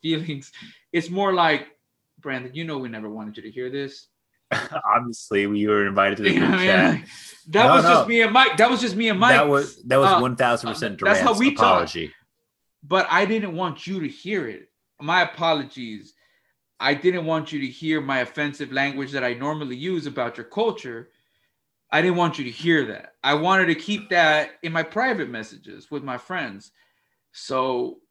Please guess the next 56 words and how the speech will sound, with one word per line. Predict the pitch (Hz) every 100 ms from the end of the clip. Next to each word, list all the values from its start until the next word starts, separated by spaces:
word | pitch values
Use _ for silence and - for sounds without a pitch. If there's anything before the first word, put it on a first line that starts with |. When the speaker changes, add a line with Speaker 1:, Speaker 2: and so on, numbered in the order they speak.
| _
Speaker 1:
it, | 156 151
it's | 156 156
a | 185
little | 175 151
weird | 180 190 143
because, | 143 160 147 -
again, | 139 143 165 131
if | 131
there | 165
was | 170 160
a |
private, | 156 175 165 160 - - _ _ _ _ _
which | 190 226 -
there | 185 185 269
are, | 170 107
that's | 165 180
what | 196
I'm | 160
saying. | - 196 104 _ _ _ _
I'm | 123 151
not | 220 220
saying | - 214 190
this | 170 170
isn't | 156
the | 143
case | 160 156
for | -
the | 147
fool | 147 170
that's | 156 -
saying, | 151 113 _ _ _ _ _ -
"Oh, | 185
why | 151 156
are |
you | 170
making | 170 165
this | 160
big | 151 143
deal? | 170 160
'Cause | 160 151
you |
know | 151 143
it's | 127
happening." | 165 156 117 107 -
It | 165 160
is | 175 208 160
happening. | 123 - 98 90
So | - 151
I'm | 131
saying | 123 190 165 123
it's | 120
kind | - 160
of | 165
the | 160
same. | 170
Speaker 2:
Mm. | 120